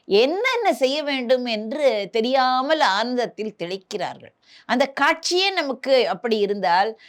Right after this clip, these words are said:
நிஜமாகவே முருகன் குழந்தையாக வந்துவிட்டால், எவ்வளவு இன்பமாக இருக்கும் பாருங்கள். அதனால், மடி மீது அடுத்து விளையாடி, நித்தம் மணிவாயின் முத்தி தர வேண்டும் என்று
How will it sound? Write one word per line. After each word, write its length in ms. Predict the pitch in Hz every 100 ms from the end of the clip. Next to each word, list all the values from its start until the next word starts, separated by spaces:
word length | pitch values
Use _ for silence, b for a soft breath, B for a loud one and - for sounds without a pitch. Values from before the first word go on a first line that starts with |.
| b
நிஜமாகவே 720 | - 160 160 277 339 294 240 294
முருகன் 480 | 247 190 220 208
குழந்தையாக 580 | - 190 202 208 196 180
வந்துவிட்டால், 840 | 170 170 208 208 - 160 147 156 - B B
எவ்வளவு 580 | 185 180 196 392 554
இன்பமாக 500 | 427 320 240 208 196
இருக்கும் 360 | 175 160 - 160
பாருங்கள். 520 | - 147 139 135 131 B B
அதனால், 440 | - 254 269 214 220
மடி 240 | 185 220
மீது 300 | 254 254 196
அடுத்து 340 | 196 208 247
விளையாடி, 680 | 196 190 202 196 185 214 214
நித்தம் 960 | 190 220 233 _ - 554 587 523 233
மணிவாயின் 920 | 196 190 214 277 359 359 349 311 311 294
முத்தி 360 | 254 208 233
தர 220 | - 196 185
வேண்டும் 420 | 170 160 151 165
என்று 280 | 160 135